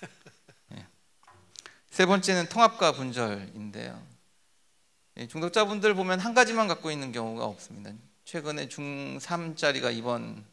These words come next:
음, 저희 병원에 입원했었는데 자해하다가, 담배 피다가, 술 마시다가, 도박하다가,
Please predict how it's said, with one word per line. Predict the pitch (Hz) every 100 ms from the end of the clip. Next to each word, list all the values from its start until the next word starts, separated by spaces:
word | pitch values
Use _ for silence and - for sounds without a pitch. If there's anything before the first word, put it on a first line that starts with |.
| -
음, | 120 107 -
저희 | 110
병원에 | 117 117 113
입원했었는데 | 113 123 123 123 110 113 139 - _ _ _ _ _ _ _ -
자해하다가, | 127 131 127 139 127 113 104 -
담배 | - 120 123 135
피다가, | - 147 123 -
술 | - 160
마시다가, | 156 147 - - 123 92 -
도박하다가, | 123 131 - 160 - -